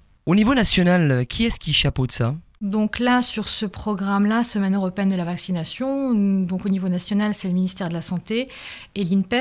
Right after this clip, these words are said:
Speaker 2: Institut national de prévention et d'éducation pour la santé, qui suit tout le projet.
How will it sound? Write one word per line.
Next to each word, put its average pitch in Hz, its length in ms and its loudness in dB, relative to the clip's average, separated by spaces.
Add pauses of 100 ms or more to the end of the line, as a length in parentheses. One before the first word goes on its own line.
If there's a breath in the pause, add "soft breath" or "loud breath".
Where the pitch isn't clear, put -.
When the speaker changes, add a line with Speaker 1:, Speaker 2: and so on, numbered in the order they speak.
(120)
Speaker 2:
Institut 208 260 -4
national 202 440 0
de 180 80 -4
prévention 196 500 -4
et 202 60 0
d'éducation 175 460 -6
pour 156 160 -8
la 151 60 -6
santé, 156 400 -6
qui 185 180 -12
suit - 200 -8
tout 220 100 -6
le 202 60 -4
projet. 147 400 -8